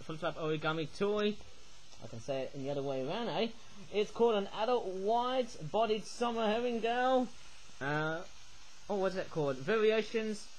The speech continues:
mixed flock, and seafront water prey at the Irish Sea twelve pack.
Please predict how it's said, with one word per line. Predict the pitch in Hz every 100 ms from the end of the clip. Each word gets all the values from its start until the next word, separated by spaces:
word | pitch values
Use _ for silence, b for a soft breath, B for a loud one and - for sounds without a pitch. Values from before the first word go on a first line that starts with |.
| - - - -
mixed | 156 214 208 - - -
flock, | 175 202 202 170 - -
and | 175 175
seafront | 160 - - - - 156 180 175 170 196 190 -
water | 170 190 254 214
prey | 151 214 226 220
at | 208
the | 180 214
Irish | 226 254 247 247
Sea | - 233 254 247 -
twelve | - 262 262
pack. | 233 208 151